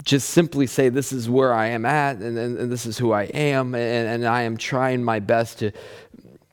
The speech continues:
let God have his way in me."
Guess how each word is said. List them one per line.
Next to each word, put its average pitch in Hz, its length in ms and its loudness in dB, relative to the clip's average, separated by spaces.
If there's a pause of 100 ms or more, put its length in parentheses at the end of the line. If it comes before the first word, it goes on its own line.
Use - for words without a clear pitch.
(100)
let 147 480 0
God 127 300 2
have 120 300 0
his 117 200 -4
way 113 400 2
in 110 220 -2
me." 98 240 -8